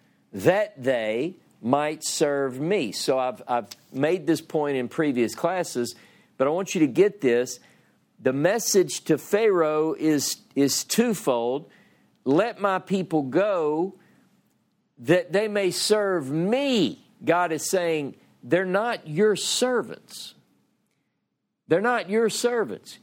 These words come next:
You have usurped and, and taken advantage and abused and oppressed, and they're not yours." Now look down at chapter nine, Exodus chapter nine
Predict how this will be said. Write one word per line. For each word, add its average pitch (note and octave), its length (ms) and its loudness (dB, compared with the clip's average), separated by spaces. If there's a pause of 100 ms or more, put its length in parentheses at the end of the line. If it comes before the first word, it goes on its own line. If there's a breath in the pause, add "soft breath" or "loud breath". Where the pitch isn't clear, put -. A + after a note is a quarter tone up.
You G#3 320 2
have D#3+ 500 -2 (300 soft breath)
usurped F3+ 1040 2 (880)
and, D#3 280 0
and D3 200 -2
taken G3 420 2
advantage E3 680 -2
and C3+ 140 0
abused D3 600 0
and C#3+ 160 2
oppressed, G#3+ 640 -4
and C3+ 180 -2
they're G#3 140 0
not A#3 340 -2
yours." F#3+ 760 0 (1120)
Now A#2+ 80 0
look E3 200 0
down F3 220 2
at D3+ 140 -4
chapter D#3 500 0
nine, C3+ 800 -2 (440)
Exodus C#3 520 0
chapter C3+ 440 0
nine C3+ 640 -2